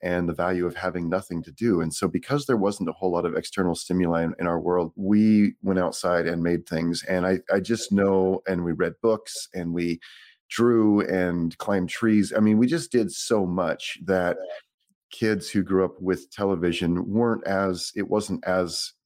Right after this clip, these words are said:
needed for them to go do those things because they had plenty of entertainment. So I've been able to look back at that and realize that I was kind of raised in a walled garden from that perspective, psychologically speaking, and really had the benefit of growing up seeing the world through different eyes than most of the people I was around.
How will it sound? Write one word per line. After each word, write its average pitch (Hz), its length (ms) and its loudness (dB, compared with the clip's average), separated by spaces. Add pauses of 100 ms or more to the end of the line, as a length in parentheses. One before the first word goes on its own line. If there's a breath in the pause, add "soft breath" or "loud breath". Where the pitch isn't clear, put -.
needed 92 460 0
for 87 100 0
them 80 240 -2
to - 80 -12
go 85 140 0
do 85 180 0
those 80 240 0
things 82 220 -2
because 82 280 -8
they 85 100 -4
had 82 180 -4
plenty 78 180 -6
of 78 80 -8
entertainment. 78 480 -4
So - 220 -4 (320 loud breath)
I've 120 100 -2
been 139 100 -6
able 208 120 0
to 175 40 -4
look 131 220 -2
back 110 260 0
at 107 120 -10
that 90 220 -2 (200)
and 101 140 2
realize 104 320 2
that 101 80 -2
I 101 40 2
was 95 120 -2
kind 147 240 -2
of 110 160 -4
raised 90 320 2
in 92 60 2
a 90 40 2
walled 87 340 0
garden 90 480 -2
from 87 140 -6
that 82 220 0 (100)
perspective, 90 600 -4
psychologically 90 640 -2
speaking, 82 580 -6
and 101 320 2
really 113 240 2
had 101 240 -2
the - 40 -4
benefit 98 580 0
of 90 520 0 (300)
growing 104 320 0
up 104 180 -4
seeing 104 320 0
the 90 80 2
world 87 260 0
through 80 100 -8
different 82 280 -2
eyes 85 420 -2
than 82 140 2
most 87 260 -2
of - 20 -10
the 87 80 -8
people 85 260 -4
I 80 40 0
was 80 140 -6
around. 78 440 -6